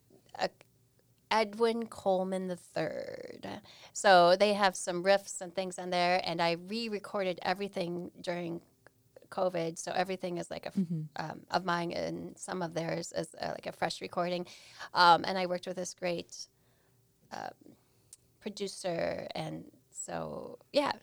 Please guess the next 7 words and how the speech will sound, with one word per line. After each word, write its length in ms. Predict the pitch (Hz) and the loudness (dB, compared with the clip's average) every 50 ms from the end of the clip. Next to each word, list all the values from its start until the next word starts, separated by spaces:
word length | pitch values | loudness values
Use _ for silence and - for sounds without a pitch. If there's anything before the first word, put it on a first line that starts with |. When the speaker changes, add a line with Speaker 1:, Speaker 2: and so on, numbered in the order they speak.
| - | -12
Speaker 1:
so 160 | - - - 202 | -4 0 2 2
I'm 160 | 202 214 226 | 2 2 0
excited, 720 | 220 - - 196 190 190 185 208 214 214 214 208 214 214 220 - - - - - - - - - - - - | -4 -4 0 0 2 4 4 4 4 4 4 2 0 -4 -8 -10 -16 -20 -20 -20 -20 -20 -20 -20 -20 -8 -2
um, 540 | - - 170 - 85 - - - - 190 190 _ _ _ - | 0 2 2 2 0 -2 -4 -8 -12 -14 -16 _ _ _ -8
for 100 | - 220 | -2 2
that. 160 | 226 233 196 | 4 4 4
Speaker 2:
Mm-hmm. 120 | 175 180 | 2 0